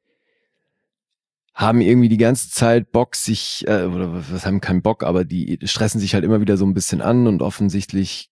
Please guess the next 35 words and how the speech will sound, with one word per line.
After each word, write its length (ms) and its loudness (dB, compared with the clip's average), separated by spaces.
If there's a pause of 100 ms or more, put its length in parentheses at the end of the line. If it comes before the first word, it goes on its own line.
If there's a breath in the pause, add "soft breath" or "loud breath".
gibt's 280 -10
da 100 0
immer 180 2
wieder 220 2
so 200 -2
einen 260 2
Wettbewerb 680 0
und 280 -4
irgendwie 320 -2
hat's 200 -6
aber 180 -4
auch 200 -2
was 180 -4
sehr 200 -2
homoerotisches 880 -2
und 140 -16
man 160 -2
weiß 200 -2
nicht 140 -4
so 80 -4
richtig, 320 -6 (600 soft breath)
was 920 -6
mit 160 2
den 100 0
beiden 220 2
los 260 0
ist. 360 -6
Aber 400 0 (400)
die 60 -16
beiden 200 0
Hauptfiguren 440 0
eben, 320 0 (500)
Encolpio 800 -2 (440)
und 500 0 (120)
Ascilto, 540 -2